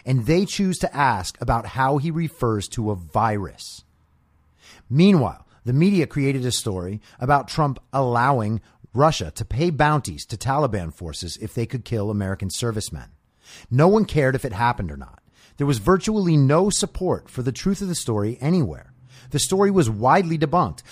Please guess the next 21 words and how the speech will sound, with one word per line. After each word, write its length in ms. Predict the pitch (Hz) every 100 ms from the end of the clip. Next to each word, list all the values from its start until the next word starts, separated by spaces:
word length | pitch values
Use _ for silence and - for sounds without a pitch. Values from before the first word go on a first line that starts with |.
| -
but 140 | 151
the 80 | 165
media 340 | 165 214 240 214
simply 460 | - 180 170 190
switched 520 | - - 165 196 -
their 160 | 185 190
premises 600 | - 185 185 131 90 -
and 140 | 127 117
continued 480 | 131 - 113 110 113
on, 400 | 117 131 98 71 - -
pretending 640 | - 135 - 208 208 143
that 140 | 123 127
the 60 |
president 520 | 117 165 175 147 117
was 180 | 117 127
failing 400 | - 110 104 117
to 80 | -
protect 480 | - 147 104 92 -
U 160 | 95
S 160 | 95 98
troops. 600 | - 165 135 73 - -